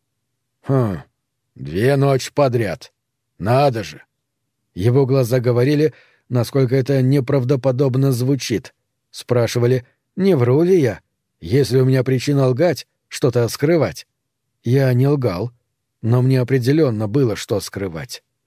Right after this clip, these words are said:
Потому что я не хотел, чтобы меня сочли сумасшедшим. Или считали человеком, имеющим отношение к смерти Элли Белл, как лицо, представляющее интерес. Но это было нелепо,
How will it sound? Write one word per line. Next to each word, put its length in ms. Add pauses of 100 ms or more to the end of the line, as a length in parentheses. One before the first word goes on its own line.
(560)
Потому 320
что 140
я 160
не 160
хотел, 400
чтобы 320
меня 340
сочли 480
сумасшедшим. 920 (460)
Или 280
считали 440
человеком, 540 (340)
имеющим 540
отношение 640
к 60
смерти 560
Элли 360
Белл, 260 (260)
как 180
лицо, 440
представляющее 1200
интерес. 760 (520)
Но 200
это 280
было 260
нелепо, 720